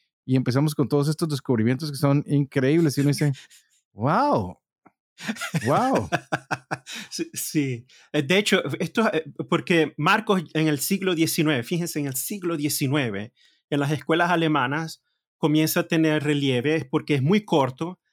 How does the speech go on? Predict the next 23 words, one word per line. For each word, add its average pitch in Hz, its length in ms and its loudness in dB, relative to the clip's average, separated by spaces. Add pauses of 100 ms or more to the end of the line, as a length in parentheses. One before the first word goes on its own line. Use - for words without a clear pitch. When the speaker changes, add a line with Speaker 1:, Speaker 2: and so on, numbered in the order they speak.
(200)
Speaker 2:
y, 151 140 4 (120)
y 147 160 2
los, 151 200 4 (100)
los, 143 260 0
eh, 143 220 0
los, 131 460 -4
los 127 180 -4
académicos 139 560 0
alemanes 160 300 0
decían, 143 180 -4
"Bueno, 120 240 -2
porque 139 240 -2
es 180 100 -2
corto, 170 540 -2 (1120)
la 151 140 4
tendencia 160 540 2
es 180 100 -2
que 156 160 2
el 135 280 0
texto 170 300 0
más 180 180 -2
corto 160 360 -2
tiende 139 400 0